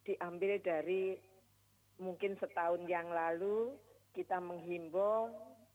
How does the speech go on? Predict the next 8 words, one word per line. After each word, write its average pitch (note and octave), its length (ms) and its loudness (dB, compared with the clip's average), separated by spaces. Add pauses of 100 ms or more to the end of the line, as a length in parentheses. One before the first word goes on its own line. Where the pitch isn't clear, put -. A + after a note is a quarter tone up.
di G3 160 2
pertemuan F3 680 -2
R F3 240 2
T F3+ 80 -2
R E3+ 240 -2
W E3+ 160 -4
Dasawisma E3+ 1000 -2
yang F3 160 0